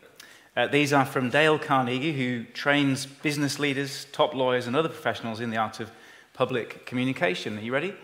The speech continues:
Number one, know your audience.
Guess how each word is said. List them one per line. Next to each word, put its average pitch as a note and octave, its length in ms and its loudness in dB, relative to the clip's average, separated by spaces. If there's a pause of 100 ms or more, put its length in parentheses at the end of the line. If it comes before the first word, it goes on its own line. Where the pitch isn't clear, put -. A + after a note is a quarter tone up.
(240)
Number D3+ 180 -2
one, C#3 300 0 (300)
know C#3 560 0
your B2+ 340 -2
audience. C3+ 680 0